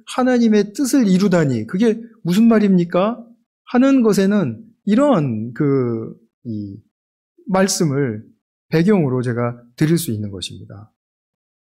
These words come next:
그런데 무엇보다도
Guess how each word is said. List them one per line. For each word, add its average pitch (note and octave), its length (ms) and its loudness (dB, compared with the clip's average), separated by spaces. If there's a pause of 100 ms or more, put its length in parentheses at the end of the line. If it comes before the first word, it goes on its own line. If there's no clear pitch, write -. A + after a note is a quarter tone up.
(840)
그런데 A3 500 2
무엇보다도 D#3+ 1120 0